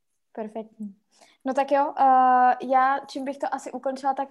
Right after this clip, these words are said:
krásnou kvotací od Míši „Štěstí přeje připravený“. Takže to si dneska, <laughs> to si dneska všichni odnesme. Já vám moc poděkuju, Kristý, eh, i Míšo, za skvělé odpovědi a celkově si myslím, eh, že jsme dali super vhled, eh, všem do toho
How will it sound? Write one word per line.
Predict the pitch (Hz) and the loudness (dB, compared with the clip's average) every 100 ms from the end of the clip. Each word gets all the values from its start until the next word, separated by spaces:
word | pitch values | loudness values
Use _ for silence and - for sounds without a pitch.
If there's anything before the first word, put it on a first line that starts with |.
| - | -6
krásnou | 247 233 285 277 | -4 -4 -6 -10
kvotací | 269 247 262 262 277 | -6 -6 -6 -10 -12
od | 262 - | -12 -10
Míši | 240 247 269 262 | -10 -8 -10 -12
„Štěstí | - - 233 226 269 | -14 -12 -12 -12 -16
přeje | 262 247 240 | -12 -8 -6
připravený“. | 247 226 208 202 190 175 160 175 208 | -8 -10 -8 -8 -8 -10 -14 -20 -10
Takže | 220 214 | -8 -6
to | 214 220 | -8 -10
si | - 220 | -10 -6
dneska, | 247 254 - | -6 -2 -2
<laughs> | - 277 - - 415 - | -2 -10 -16 -14 -10 -6
to | 247 | -4
si | 254 | -4
dneska | 240 240 269 | -6 -4 -4
všichni | 226 240 226 285 | -4 -8 -8 -6
odnesme. | - 226 226 220 202 208 | -6 -6 -6 -6 -8 -6
Já | 220 226 | -2 0
vám | 233 233 | 0 -2
moc | 254 - | -6 -8
poděkuju, | 254 240 240 233 233 | -6 -6 -6 -6 -6
Kristý, | 240 233 - 240 247 | -8 -10 -10 -12 -6
eh, | 233 226 226 | -4 -2 -4
i | 240 | -6
Míšo, | 226 226 233 226 226 _ _ | -8 -6 -4 -4 -6 _ _
za | 226 226 | -4 -4
skvělé | 226 226 226 226 | -6 -2 0 0
odpovědi | 226 233 226 226 226 226 - | -2 -8 -6 -6 -4 -4 -2
a | 220 214 | -2 -2
celkově | 226 220 214 220 | -6 -10 -6 -8
si | 220 | -6
myslím, | 220 220 220 220 | -10 -8 -8 -6
eh, | 214 208 214 | -6 -6 -8
že | |
jsme | 214 214 | -10 -6
dali | 220 214 214 | -4 -4 -6
super | - 220 226 220 | -10 -8 -6 -6
vhled, | 220 214 208 | -4 -2 -2
eh, | - - - - 208 202 | -4 -20 -18 -4 -2 -2
všem | - 226 208 214 | -4 -4 -4 -6
do | 214 214 | -6 -4
toho | 208 214 220 | -4 -4 -4